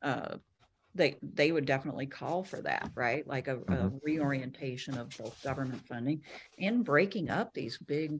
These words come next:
Speaker 1: agricultural, like Tyson, you know, like
Speaker 2: Right.
Speaker 1: practical monopolies. Um,
Speaker 2: Well, and now the U S government, I don't know if you're aware of this, they, they want to have a, a census of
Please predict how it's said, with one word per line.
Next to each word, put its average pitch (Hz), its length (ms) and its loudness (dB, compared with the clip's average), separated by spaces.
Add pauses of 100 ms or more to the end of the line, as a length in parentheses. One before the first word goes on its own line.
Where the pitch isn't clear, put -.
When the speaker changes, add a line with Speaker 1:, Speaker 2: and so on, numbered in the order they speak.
(240)
Speaker 1:
agricultural, 135 920 -2 (520)
like 139 240 2
Tyson, - 720 -2
you 139 120 0
know, 127 300 -4
like 127 120 -2
Speaker 2:
Right. - 80 -2
Speaker 1:
practical 135 380 -2
monopolies. 127 960 -4
Um, 123 500 -4 (960)
Speaker 2:
Well, 101 160 8
and 101 100 12
now 117 220 12
the 95 300 10
U 110 160 12
S 110 160 8
government, 80 500 2
I 82 40 -4
don't 85 80 2
know 87 80 6
if 78 120 0
you're 71 180 0
aware 90 220 6
of 90 80 8
this, 76 400 -2 (640)
they, 95 260 10 (160)
they 98 140 10
want 98 220 8
to 87 180 4 (260)
have 98 180 4
a, 95 140 8 (320)
a 90 80 2
census 127 720 8
of 92 500 6